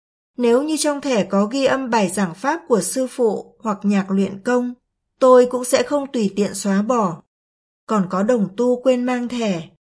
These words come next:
tôi cũng chuẩn bị thẻ trống hoặc thẻ mới để đưa cho đồng tu.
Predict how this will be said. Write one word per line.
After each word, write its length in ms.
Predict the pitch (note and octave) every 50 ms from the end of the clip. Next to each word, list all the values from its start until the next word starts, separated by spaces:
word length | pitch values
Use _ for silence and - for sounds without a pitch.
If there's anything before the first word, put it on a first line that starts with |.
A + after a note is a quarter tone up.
| _ _ _ _ _
tôi 180 | - C4 B3+ B3
cũng 220 | B3 B3+ A#3+ B3+
chuẩn 300 | C#4+ - D#4 C4 G#3 F3
bị 220 | F3 F#3+ F3+ - - -
thẻ 220 | A3 G#3 F#3 D#3+ -
trống 380 | - A3 G3+ F3+ F3+ G3+ A#3+ - -
hoặc 160 | C#4 A3+ G3+ -
thẻ 220 | - G#3+ G3+ F3+
mới 440 | E3 E3+ F#3 F3+ F3+ F#3+ G#3 A#3+ C#4+ - _ -
để 280 | - A3+ G#3 F3+ D#3+ D3
đưa 200 | F#3+ G#3+ A#3+ B3
cho 220 | A#3 - B3 A#3+ A#3
đồng 320 | G#3+ G3+ G3 F3 E3 D3+ -
tu. 360 | - A3+ A#3 A#3 A#3 A#3 A3+